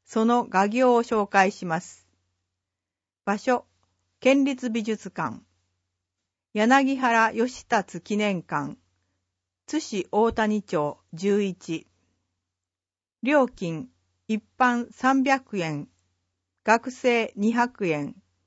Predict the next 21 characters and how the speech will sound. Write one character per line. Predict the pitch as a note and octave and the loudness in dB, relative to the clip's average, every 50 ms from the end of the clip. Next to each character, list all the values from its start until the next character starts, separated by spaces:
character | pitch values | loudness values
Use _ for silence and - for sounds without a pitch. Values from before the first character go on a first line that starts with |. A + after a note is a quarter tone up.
| _ _ _ _ _ _ _ - | _ _ _ _ _ _ _ -2
高 | - C4 C4 C#4 B3+ | 4 4 6 6 4
校 | C4 - C4 C4+ C4 | 2 2 2 2 2
生 | B3+ - B3+ A#3+ A#3 A#3 | 2 0 0 2 2 2
以 | A3+ | 0
下 | G#3+ - F3+ D#3+ - _ _ - | -2 -2 -2 -2 -2 _ _ -6
無 | F#3 F#3 F#3+ | -4 -2 0
料。 | F#3 G3+ G3 F#3+ F3 E3 E3+ - _ _ _ _ _ _ _ _ _ _ _ _ _ _ _ _ _ _ _ _ _ _ _ _ - | 0 0 0 0 -2 -2 -4 -6 _ _ _ _ _ _ _ _ _ _ _ _ _ _ _ _ _ _ _ _ _ _ _ _ -14
ジ | G#3+ F#3 - B3 | -10 -2 0 0
ェ | C#4 C#4 C#4 | 0 2 2
イ | C#4 | 2
ア | C4+ B3 A3+ G3+ | 2 4 4 2
ー | F3+ | 0
ル、 | E3 D3+ D3 - - _ _ _ _ _ _ _ _ | -2 -4 -8 -8 -12 _ _ _ _ _ _ _ _
近 | - - C4+ C4+ C#4+ B3+ | -2 0 2 2 2 0
鉄 | - - B3+ A#3+ A#3+ - A3+ A3 A3 - - _ | 0 0 0 0 0 -2 -4 -2 -2 -4 -6 _
津 | - - D4 | -6 -4 0
駅 | D4+ C#4 B3 B3 - F3+ E3+ | 0 0 0 -2 -2 -4 -2
西 | F3+ G3+ G#3 - - C4+ A#3+ | -2 -2 -2 -2 -4 -4 -2
口 | B3 B3+ B3 - - | -2 -4 -4 -4 -2
よ | A#3 A#3+ A3+ G#3 | 0 2 2 2
り | F3+ D#3+ - - | 0 -4 -8 -10